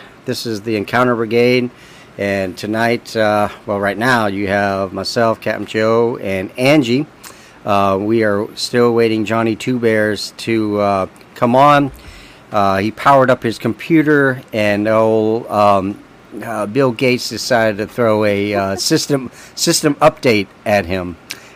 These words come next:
Um, and so last time I saw his computer screen, he was at eleven percent. <laughs>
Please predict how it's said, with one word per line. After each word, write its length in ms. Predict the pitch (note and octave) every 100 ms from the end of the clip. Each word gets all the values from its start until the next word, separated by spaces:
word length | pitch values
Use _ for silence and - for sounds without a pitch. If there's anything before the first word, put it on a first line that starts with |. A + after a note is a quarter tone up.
| -
Um, 800 | A2 G#2 G#2 G2+ G2+ G2 G2 F#2+ - - -
and 180 | A2+ A2
so 400 | - D3+ B2+ B2+
last 380 | A#2 B2+ C#3+ -
time 320 | D3 C#3 C3
I 140 | B2
saw 240 | A#2 C3+ B2
his 100 | -
computer 400 | A2 - G#3+ E3
screen, 380 | - C#3 C3+ B2
he 80 |
was 180 | B2+ A#2
at 140 | A#2 G#2
eleven 360 | A2+ C3 C3
percent. 380 | A2+ G2+ A2+
<laughs> 60 | D#2+